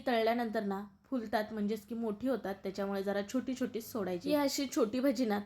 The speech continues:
तळायला सुद्धा वेळ लागत नाही. सुरुवातीला गॅस हा फास्ट ठेवलेला आहे,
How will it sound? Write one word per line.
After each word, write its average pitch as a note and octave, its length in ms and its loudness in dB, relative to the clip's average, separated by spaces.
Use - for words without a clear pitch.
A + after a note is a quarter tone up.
तळायला A3+ 340 4
सुद्धा A3 280 -2
वेळ A3 260 0
लागत G3 320 -4
नाही. G3 280 -6
सुरुवातीला B3+ 520 4
गॅस A#3+ 260 2
हा B3 160 2
फास्ट A#3+ 280 -2
ठेवलेला B3 380 0
आहे, A3 200 -2